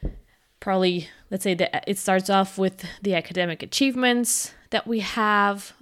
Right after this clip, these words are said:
um, successes when we achieve maybe certain titles, certain positions within, within the company. Um, success can also have to do or be perceived as, like,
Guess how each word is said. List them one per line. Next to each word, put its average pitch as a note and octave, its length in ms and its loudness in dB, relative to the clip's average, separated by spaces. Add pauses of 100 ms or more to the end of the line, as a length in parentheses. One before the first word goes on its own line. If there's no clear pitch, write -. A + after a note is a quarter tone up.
um, F3 500 -2 (680)
successes F3+ 760 -2
when F3 260 -2
we F3 260 -2 (300)
achieve F#3 380 -4
maybe F3+ 240 -2
certain E3+ 340 -6
titles, G3+ 760 0 (300)
certain F3+ 680 -2 (1000)
positions G#3 800 0
within, F3 500 0
within E3+ 280 -4
the D#3+ 60 -6
company. A3 800 2 (600)
Um, F#3 520 0
success - 420 -6
can - 160 -2
also A#3+ 300 0
have G#3 340 -2
to - 120 -4
do G3+ 280 2
or F#3 140 0
be F#3+ 160 -4
perceived G3 600 -2
as, F3+ 160 0
like, E3+ 320 -2